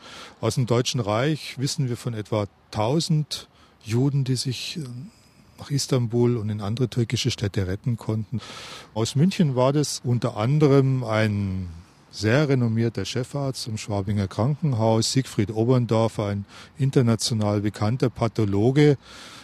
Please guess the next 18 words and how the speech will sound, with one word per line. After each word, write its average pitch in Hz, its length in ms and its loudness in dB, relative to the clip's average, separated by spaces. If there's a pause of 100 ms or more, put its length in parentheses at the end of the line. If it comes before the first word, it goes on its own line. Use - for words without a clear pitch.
(180)
der 107 480 2
im 107 120 -4
Frühjahr 151 320 4
dreiunddreißig 110 920 0
Berufsverbot 139 800 2
erhielt, 127 480 -2
aufgrund 123 420 -4
seiner 110 220 0
jüdischen 98 420 -2
Herkunft 113 720 -2 (420)
nicht - 180 -4
mehr 101 140 2
weiterarbeiten 110 840 0
konnte 107 500 0 (580)
und - 960 -2 (640)
schon 113 220 -2
sehr 113 200 2
früh 151 420 2